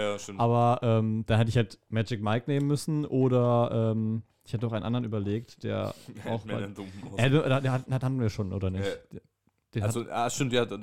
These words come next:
Speaker 1: genau, ja.
Speaker 2: den hatten wir, glaub ich, schon,
Speaker 1: Ja.
Speaker 2: deswegen. Und dann, welchen hatte ich noch überlegt? Ach so, Shazam! Fury of the Gods. Ich weiß gar nicht, wann der grad startet, aber ich glaub auch im Februar.
Speaker 1: Oh Gott, krass.
Speaker 2: Oder?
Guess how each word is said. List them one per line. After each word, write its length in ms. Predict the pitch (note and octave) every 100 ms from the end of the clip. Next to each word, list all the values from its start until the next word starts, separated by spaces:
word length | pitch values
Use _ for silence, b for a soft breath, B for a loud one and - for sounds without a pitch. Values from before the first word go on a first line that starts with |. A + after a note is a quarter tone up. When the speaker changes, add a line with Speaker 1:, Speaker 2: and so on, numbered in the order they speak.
| A2
Speaker 1:
genau, 280 | A2 F#2
ja. 120 | F#2+ F2+
Speaker 2:
den 80 | A#2
hatten 100 | C3
wir, 60 |
glaub 140 | A2+ G#2+
ich, 100 | G2
schon, 140 | A2+
Speaker 1:
Ja. 80 | A#2
Speaker 2:
deswegen. 200 | A2+ A#2+ B B
Und 140 | C3+ B2+
dann, 160 | C3 -
welchen 260 | B2+ B2+
hatte 120 | C#3 C3
ich 60 |
noch 140 | C3+ C3+
überlegt? 500 | D3 C#3 D3 - - _
Ach 80 | G#2+
so, 160 | B2+ -
Shazam! 380 | - A2+ C3+ C#3
Fury 240 | C#3+ C#3
of 100 | C3+
the 80 | -
Gods. 360 | A2 B2+ F#3 -
Ich 40 | A#2+
weiß 100 | A#2+
gar 100 | B2
nicht, 140 | A#2
wann 100 | A#2
der 120 | G#2+
grad 120 | C3+ -
startet, 300 | D3 C#3+ B2+
aber 100 | A2
ich 80 |
glaub 120 | A2+ B2
auch 40 | B2+
im 80 |
Februar. 420 | A#2 D3 - F3 G#3+
Speaker 1:
Oh 60 | -
Gott, 240 | F#2+ G2
krass. 180 | - -
Speaker 2:
Oder? 460 | - A#2+ E3+ A3+